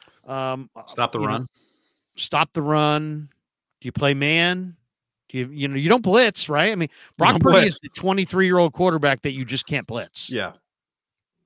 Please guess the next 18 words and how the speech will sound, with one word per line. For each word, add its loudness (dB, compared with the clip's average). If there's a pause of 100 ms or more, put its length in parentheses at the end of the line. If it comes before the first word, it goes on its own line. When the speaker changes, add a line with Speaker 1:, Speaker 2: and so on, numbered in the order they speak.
(540)
Speaker 1:
Don't -12
blitz. -6 (280)
Speaker 2:
And -2
you 2
may 2
be 2
able 6
to 4
get 2
home 0
with -4
four. -14 (1500)
I -6
think -4
he's, -6
he's -8
ei-, -4
he's -8